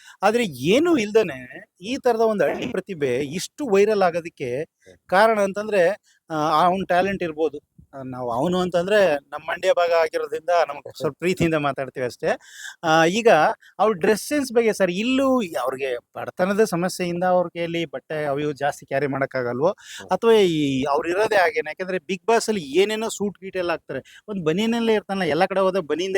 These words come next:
Speaker 1: ಕೇಳ್ತಾ ಇದೀನಿ ಸುದ್ದಿ.
Speaker 2: ಅವನು ನ್ಯಾಚುರಲ್ ನಟ.
Speaker 1: ಹಾ.
Speaker 2: ನಾನು, ನಾನು ಫಸ್ಟೇ ಬಿರುದು ಕೊಡೋದಾದ್ರೆ ನ್ಯಾಚುರಲ್ ನಟ ಅವ್ನು.
Speaker 1: ಹಾ.
Speaker 2: ಹೆಂಗಿರ್ತಾನ ಹಂಗೆ.
Speaker 1: ಹ್ಮ್.
Speaker 2: ಅವನು ಬೇರೆ ಕಾಸ್ಟ್ಯೂಮ್ ಹಾಕೊಂಡು ರಿಚ್ ಆಗಿ ಕಾಣಿಸ್ಬೇಕು, ಅದ್ ಮಾಡ್ಬೇಕು, ಹಿಂಗೆ ಯಾವ್ದು ಇಲ್ಲ ಸರ್.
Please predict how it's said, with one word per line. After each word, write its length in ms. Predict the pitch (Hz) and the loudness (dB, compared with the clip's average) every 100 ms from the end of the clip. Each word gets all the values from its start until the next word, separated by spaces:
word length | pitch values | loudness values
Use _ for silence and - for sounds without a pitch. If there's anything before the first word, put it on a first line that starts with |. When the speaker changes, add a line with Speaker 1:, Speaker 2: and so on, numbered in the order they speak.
| 180 | -2
Speaker 1:
ಕೇಳ್ತಾ 240 | 165 151 | -4 -2
ಇದೀನಿ 260 | 147 139 131 | -4 -4 -8
ಸುದ್ದಿ. 300 | 131 117 107 _ | -12 -12 -12 _
Speaker 2:
ಅವನು 220 | 127 151 | -10 -8
ನ್ಯಾಚುರಲ್ 600 | 139 110 117 - 143 139 | -8 -8 -10 -10 -10 -10
ನಟ. 160 | 107 - 90 _ _ _ _ | -10 -14 -20 _ _ _ _
Speaker 1:
ಹಾ. 140 | 135 127 113 113 _ 104 | -6 -4 -6 -12 _ -12
Speaker 2:
ನಾನು, 220 | 113 117 110 101 95 | -10 -8 -12 -16 -14
ನಾನು 160 | 104 110 | -12 -12
ಫಸ್ಟೇ 320 | - 117 151 | -12 -12 -10
ಬಿರುದು 260 | 131 117 110 | -10 -10 -10
ಕೊಡೋದಾದ್ರೆ 460 | 117 110 123 165 | -14 -14 -14 -12
ನ್ಯಾಚುರಲ್ 560 | 104 107 - 151 151 127 | -10 -10 -12 -14 -12 -14
ನಟ 180 | 101 104 | -18 -18
ಅವ್ನು. 200 | 92 _ _ _ - | -20 _ _ _ -10
Speaker 1:
ಹಾ. 140 | 139 131 120 107 110 - 107 | -6 -4 -6 -10 -14 -18 -6
Speaker 2:
ಹೆಂಗಿರ್ತಾನ 480 | 127 175 208 220 - | -2 0 0 0 -4
ಹಂಗೆ. 440 | 165 156 151 _ _ - | -4 -4 -8 _ _ -10
Speaker 1:
ಹ್ಮ್. 280 | 151 147 120 | -6 -4 -6
Speaker 2:
ಅವನು 260 | 127 123 | -4 -6
ಬೇರೆ 360 | 107 123 143 143 | -6 -6 -4 -4
ಕಾಸ್ಟ್ಯೂಮ್ 440 | - 123 147 135 | -2 -4 -4 -8
ಹಾಕೊಂಡು 340 | 127 - 131 127 | -10 -10 -12 -10
ರಿಚ್ 260 | 117 - | -12 -10
ಆಗಿ 80 | 135 | -10
ಕಾಣಿಸ್ಬೇಕು, 520 | 127 123 - 123 117 | -8 -10 -10 -16 -12
ಅದ್ 120 | 110 | -12
ಮಾಡ್ಬೇಕು, 300 | 113 117 117 - | -10 -8 -8 -8
ಹಿಂಗೆ 200 | 117 113 | -6 -2
ಯಾವ್ದು 240 | 113 139 | -2 -2
ಇಲ್ಲ 200 | 131 101 | -6 -8
ಸರ್. 200 | 104 90 | -14 -16